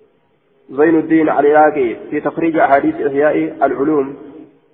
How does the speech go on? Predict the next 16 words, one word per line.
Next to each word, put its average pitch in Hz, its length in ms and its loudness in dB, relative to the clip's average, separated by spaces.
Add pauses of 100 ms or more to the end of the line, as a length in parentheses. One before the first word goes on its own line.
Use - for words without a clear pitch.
(180)
والحافظ 143 560 0
بن 139 180 -2
حجر 147 320 0 (220)
في 147 80 -8
فتح 139 200 -8
الباري، 143 560 0 (640)
يعني 143 360 2
إلا 143 280 2
ما 151 180 4
لا 147 120 4
بد 151 280 -2
منه 147 260 0
جدًا 139 540 0
أديسا. 123 500 -4 (760)
والله 147 280 2
أعلم. 131 260 2